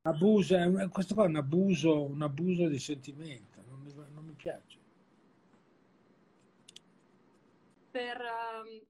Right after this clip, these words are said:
Speaker 2: per London Real T V hai detto una cosa, mi è piaciuta tantissimo. E, eh, "Creative person is a person who doesn't tolerate insecurity in what he feels to do", no? Una,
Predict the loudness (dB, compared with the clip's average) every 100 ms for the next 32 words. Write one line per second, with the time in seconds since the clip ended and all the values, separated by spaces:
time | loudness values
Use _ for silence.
0 | _ _ _ _ -10 -8 -4 -4 -4 -10
1 | -10 -12 -12 -14 -12 -12 -12 -14 -18 -14
2 | -12 -8 -8 -8 -12 -14 -14 -14 -16 -12
3 | -12 -12 -18 -20 -14 -10 -8 -8 -8 -8
4 | -10 _ _ -8 -8 -8 -4 -2 -2 -4
5 | -6 -6 -6 -10 -10 -10 -8 -8 -6 -10
6 | -6 -8 -8 -10 -8 -6 -8 -10 -10 -4
7 | -4 -4 -8 -12 -18 -20 -18 -12 -10 -8
8 | -8 -6 -6 -6